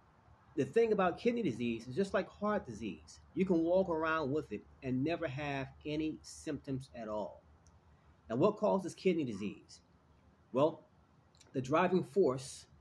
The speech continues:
to kidney disease is a lack of oxygen in the blood. And how does that happen?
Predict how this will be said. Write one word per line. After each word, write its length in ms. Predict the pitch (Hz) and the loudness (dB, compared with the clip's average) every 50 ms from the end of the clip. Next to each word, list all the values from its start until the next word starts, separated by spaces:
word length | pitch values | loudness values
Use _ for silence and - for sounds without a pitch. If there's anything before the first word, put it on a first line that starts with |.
| _ _ _ _ | _ _ _ _
to 80 | - 127 | -8 -8
kidney 320 | - - 196 202 190 185 | 0 4 4 4 6 4
disease 540 | 143 120 104 110 113 104 104 107 107 - - - | 0 0 -2 -4 -6 -4 -4 -6 -8 -10 -10 -10
is 140 | 131 104 | -8 -6
a 80 | 120 113 | -4 -4
lack 440 | 113 113 117 139 143 151 151 131 139 | -4 -2 -2 -2 -2 -2 -4 -6 -8
of 140 | 127 - - - | -10 -10 -10 -6
oxygen 540 | 127 135 143 135 - - 104 107 107 104 101 - - _ | -4 -2 -2 -4 -6 -10 -10 -8 -8 -10 -10 -12 -14 _
in 100 | 127 120 | -8 -8
the 80 | 113 104 | -8 -6
blood. 380 | 92 107 110 107 - - - - _ _ _ - - _ _ - _ _ _ _ _ _ _ _ _ _ _ _ _ - | -6 -6 -6 -6 -8 -10 -14 -20 _ _ _ -20 -20 _ _ -20 _ _ _ _ _ _ _ _ _ _ _ _ _ -4
And 180 | 135 127 117 | -2 -2 0
how 140 | - 139 151 | 2 2 2
does 120 | 156 143 143 | 2 2 0
that 120 | 160 147 | -2 -2
happen? 460 | 147 151 156 - - 190 214 214 196 | -2 -2 -4 -4 -4 -6 -8 -8 -12